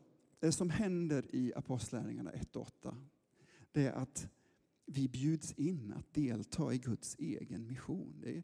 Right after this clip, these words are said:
det är Guds ande som är huvudpersonen, det är inte du.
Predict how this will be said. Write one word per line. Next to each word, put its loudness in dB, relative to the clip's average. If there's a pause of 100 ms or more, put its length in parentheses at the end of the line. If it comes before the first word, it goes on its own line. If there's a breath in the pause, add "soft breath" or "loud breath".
(220 loud breath)
det -2
är -2
Guds 0
ande 0
som -2
är 6
huvudpersonen, 6
det 2
är 0
inte -2
du. 0